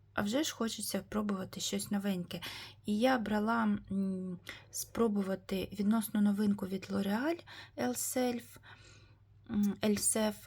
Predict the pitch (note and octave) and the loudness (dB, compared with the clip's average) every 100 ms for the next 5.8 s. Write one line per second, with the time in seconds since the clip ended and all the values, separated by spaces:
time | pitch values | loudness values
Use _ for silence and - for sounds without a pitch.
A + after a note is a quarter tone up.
0 | - - G3 F#3+ F#3+ F#3+ F#3+ F#3+ - G3 | -16 -6 -2 -2 -2 -4 -4 -6 -4 0
1 | G#3+ - G#3 F#3+ - B3 D#4+ F4+ - A3+ | 0 2 0 0 0 2 2 2 0 2
2 | G3+ G3+ - G3+ G3 F#3 - F#3+ F3+ F3 | 2 2 0 0 0 -2 -4 -2 -2 -2
3 | F3 - - F#3 - D4 F4+ F#4 - - | -6 -6 -4 -4 0 2 2 -2 -14 -20
4 | - - - - - - - - - - | -20 -20 -16 -14 -16 -20 -20 -20 -20 -18
5 | - - - - - A3 G#3+ G#3 | -14 -14 -14 -20 -4 0 2 2